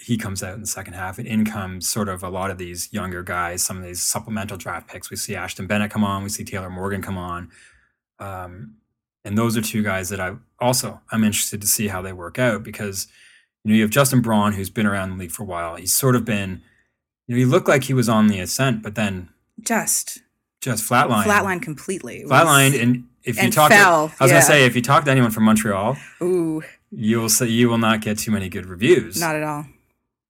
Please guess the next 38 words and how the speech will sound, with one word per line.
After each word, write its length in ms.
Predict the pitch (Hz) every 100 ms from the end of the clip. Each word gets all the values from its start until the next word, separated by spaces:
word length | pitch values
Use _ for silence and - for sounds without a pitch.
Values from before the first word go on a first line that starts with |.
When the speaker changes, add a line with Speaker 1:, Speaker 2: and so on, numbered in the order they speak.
| - -
Speaker 1:
But 120 | 117
then 160 | 127
you 100 | 131
have 160 | 117 107
someone, 440 | - 110 104 101 107
this 200 | 131 131
is 80 | 110
the 120 | 107
thing 200 | 113 107
that 120 | 95
I 60 | 95
want 220 | 98 90
to 20 |
discuss, 400 | 92 - 139 131
is 100 | 98
you 60 | 101
have 120 | 101
someone 280 | - 104 101
like 100 | 98
Taylor 240 | - 101 92
Morgan 300 | 101 139 127
come 180 | 113
in, 220 | 104 95 101 - _ -
and 80 | 101
I'm 100 | 107
watching 320 | 117 - 107
him 160 | 117
play, 280 | 131 117 104
and 100 | 101
I'm 80 | 98
starting 320 | - 127 110
to 40 | 104
get 100 | 101
interested 440 | 123 143 - 110
because 520 | 101 101 104 98 104 - _ _ _ _ _ -
given 320 | 135 117 104
that, 440 | 101 95 - - -
uh, 360 | 127 95 95